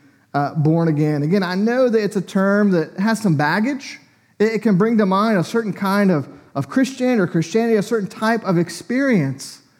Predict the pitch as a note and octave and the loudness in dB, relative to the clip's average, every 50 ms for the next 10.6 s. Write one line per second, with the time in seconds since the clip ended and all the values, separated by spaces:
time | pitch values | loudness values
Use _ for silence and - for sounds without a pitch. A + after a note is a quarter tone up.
0 | _ _ _ _ _ _ _ _ - G3 E3+ D3 G#3+ C4+ C#4+ C4+ C#4 C4 - A3 | _ _ _ _ _ _ _ _ 0 2 2 2 2 0 0 0 -2 -4 -2 -2
1 | A3+ A3 G3 G#3+ F#3 E3+ F#3 G3 G#3 G#3 G#3 G#3 - G3 G3+ G3 - - F#3 F3 | -2 0 2 2 2 2 2 2 2 0 0 -2 -2 -2 -2 -2 -2 -4 -10 -10
2 | - - F#3 F3 E3+ D#3+ C3+ A#2+ A#2 A2+ A2 G#2+ _ _ _ _ _ _ _ _ | -6 -4 -2 0 0 0 0 -2 -4 -8 -10 -12 _ _ _ _ _ _ _ _
3 | _ _ _ _ - D3 C#3+ B2+ D#3 E3 F3 F3+ F3 E3 - F3+ - - E3+ C#3+ | _ _ _ _ -4 -4 -2 0 2 2 2 0 -2 -2 -2 -4 -4 -2 -4 -6
4 | - - - F3+ F3+ E3+ D#3 D3 - D#3 D#3 D3 C#3 C3+ A#2 C#3+ D#3+ D#3+ E3+ E3+ | -6 -4 0 2 2 4 2 2 0 0 0 0 -2 -4 -4 0 2 2 2 2
5 | D#3+ E3+ - C#3 A#2+ - - D#3+ D3+ C#3+ C3 A#2 G#2 - - _ _ _ _ _ | 0 -4 -6 -10 -10 -4 -2 0 2 2 0 -2 -4 -10 -14 _ _ _ _ _
6 | _ _ _ _ _ _ _ _ _ _ - C#3+ C#3 C#3 D3 E3 G3+ F#3+ - - | _ _ _ _ _ _ _ _ _ _ -6 -4 -2 0 2 2 0 0 0 0
7 | C#4 D4 D4+ C4+ A3 G#3 G#3+ A3 G#3+ - G#3 G3 F#3+ E3+ F#3 - - G3+ F#3+ F#3+ | 0 0 2 4 2 2 2 0 0 0 0 2 2 0 -2 -4 -6 -4 -2 0
8 | G3 F#3+ - E3 D3+ C#3+ F3 F#3+ G3+ B3 B3 A#3 - - G#3+ A3+ G#3+ G#3 F#3+ - | -2 0 0 -2 -2 0 0 0 0 0 -2 -4 -2 0 -2 -2 0 -2 -4 -2
9 | G3+ F#3+ F#3 F3+ E3+ E3+ E3 E3+ - - A3 A3 G#3+ G#3 - - G#3+ G#3 G#3 - | 0 0 2 2 2 2 0 -2 -6 -4 -2 -2 -2 -4 -4 -2 -4 -4 -2 -2
10 | D#3+ C3 B2+ - - - B2 A#2 A2+ A2+ - - | -2 -2 -2 -6 -12 -14 -14 -12 -12 -14 -16 -20